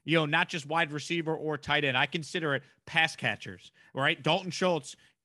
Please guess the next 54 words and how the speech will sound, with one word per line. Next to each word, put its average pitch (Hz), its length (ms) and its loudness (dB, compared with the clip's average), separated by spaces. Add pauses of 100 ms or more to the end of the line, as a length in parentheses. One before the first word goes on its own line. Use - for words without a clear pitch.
(180)
could 208 160 2
be 196 140 2
better 180 260 4
than 151 100 -4
some 175 200 -2
of 165 60 0
your 156 140 2
wide 156 280 0
receivers. 117 420 -6
He's 123 140 -8
that 139 180 2
special 143 400 -2
of 117 80 -4
a 113 60 -8
tight 131 260 -2
end 135 180 -4
talent. 110 300 -6
Like, 127 220 -2
George 170 320 -4
Kittle 180 340 0 (220)
is 147 120 -4
not 165 200 0
just 160 120 -8
your 147 100 -8
typical 147 340 -4
tight 143 260 0
end. 120 160 0
The 113 60 -8
guy 131 140 0
can 131 120 -12
go 139 80 -2
out 123 180 -2
there 127 260 -2 (200)
and 147 160 -4
make 151 240 -4
plays 147 300 -4
no 147 40 -6
matter 131 220 -4
where 127 100 -4
you 117 140 -6
put 160 180 -4
him. 123 120 -2
Like, 139 160 -2
you 175 120 -6
need 190 220 -4
to 190 60 -8
go 170 140 -2
out 175 300 0
there 127 180 -2
if 117 100 -12
you're 156 100 -6
the 135 80 -8
Jets 165 400 -4 (360)
and 175 240 0